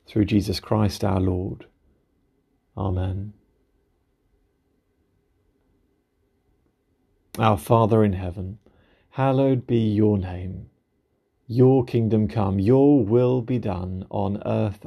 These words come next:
as in heaven. Give us today our daily bread. Forgive us our sins as we forgive those who sin against us. Lead us not into temptation,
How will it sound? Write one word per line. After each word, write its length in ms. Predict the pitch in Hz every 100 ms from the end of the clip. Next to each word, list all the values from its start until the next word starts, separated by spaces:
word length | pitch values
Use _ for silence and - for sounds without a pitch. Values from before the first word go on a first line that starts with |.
| -
as 220 | 104 95
in 140 | 98
heaven. 420 | 92 95 92 98 - _ _ _ _ _ _ _ _ _ -
Give 160 | 120
us 200 | 113 101
today 480 | - 110 110 101 98
our 280 | 101 107 98
daily 300 | 98 107 110
bread. 400 | - 90 95 - _ _ _ _ _ _ -
Forgive 300 | 123 135 147
us 240 | 151 123
our 220 | - 120
sins 460 | - - 113 104 101
as 140 | 98
we 160 | 107 151
forgive 440 | - 156 143 110
those 420 | 127 127 127 123
who 120 | - 113
sin 460 | - - 139 135 -
against 460 | 107 113 117 -
us. 460 | 87 92 - - - _ _ _ _ _ _ _ _ _ -
Lead 180 | 123 107
us 160 | 95
not 340 | 117 120 131 -
into 200 | 113 101
temptation, 760 | 113 104 - 101 92 - 98